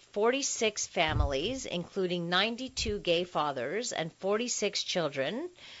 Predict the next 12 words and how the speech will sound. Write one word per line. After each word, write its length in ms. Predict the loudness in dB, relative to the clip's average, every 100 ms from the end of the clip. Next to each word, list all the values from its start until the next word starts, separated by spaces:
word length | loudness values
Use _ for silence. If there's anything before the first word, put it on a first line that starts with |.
| -10
ages 520 | -4 -4 -2 -2 -2 -4
one 460 | -8 -2 2 2
to 140 | 2 0
nine, 500 | 2 2 0 -2 -4
and 140 | -4
this 160 | -6 -6
was 120 | -4
done 180 | -4 -4
for 140 | -6
his 180 | -6 -4
doctoral 480 | -2 -2 -2 -6 -6
thesis. 640 | -6 -8 -6 -6 -6 -8